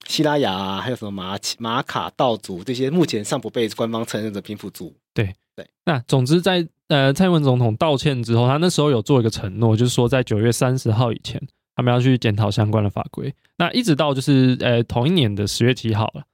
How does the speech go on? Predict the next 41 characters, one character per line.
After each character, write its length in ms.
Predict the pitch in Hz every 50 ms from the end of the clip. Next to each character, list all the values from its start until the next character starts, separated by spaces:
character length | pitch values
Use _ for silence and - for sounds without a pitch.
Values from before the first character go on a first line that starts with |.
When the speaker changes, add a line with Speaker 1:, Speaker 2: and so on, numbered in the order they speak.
| _ _ _ -
Speaker 2:
那 120 | 135 135
他 120 | 123 139
们 100 | 139 131
行 220 | 120 - 131 123 123
政 240 | - 143 139 131 131
院， 200 | 135 127 123 127 -
呃， 140 | 131 131 131
行 160 | - 151 170
政 120 | 180 190
院 140 | 190 180 165
就 80 | 160 147
召 280 | - 156 139 135 135
开 300 | - - - 127 123 123 120
了 160 | 117 107 104
这 100 | 117 123
个， 260 | - 110 104 107 - - _ _ _ _ -
这 80 | 123 117
个 240 | 113 113 110 107
身 220 | 98 - 143 139 139
份 160 | 156 151 139
法 140 | 120 104 101
规 180 | - 123 117 113
检 220 | - 117 107 110
讨 180 | 113 117 107 107
研 240 | 101 110 104 104 107
商 240 | - 120 113 113
的 60 | 110 107
一 40 |
个 120 | - - 113
会 200 | - 127 107 98
议。 220 | - - - - - _ _ _ _
他 80 | - 175
们 180 | 170 156 139
做 220 | 135 - 180 165 147
出 180 | - 147 139
了 60 | 135
一 60 | 127 110
个 160 | 117 113 110
决 280 | - - 120 104 113
议， 160 | 139 147 123 113
是 300 | - - 139 127 117